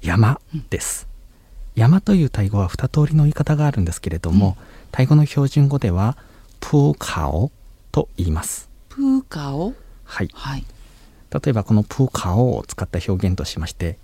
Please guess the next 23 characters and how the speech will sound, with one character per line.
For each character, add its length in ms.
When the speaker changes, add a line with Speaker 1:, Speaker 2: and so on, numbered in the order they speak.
Speaker 1:
「山 300
に 160
登 320
る、 80
登 160
山 200
す 140
る」 100
と 100
い 40
う 60
言 220
葉 120
が 100
あ 40
り 120
ま 140
す。 180
Speaker 2:
う 60
ん。 40
Speaker 1:
こ 80
れ 100
は 180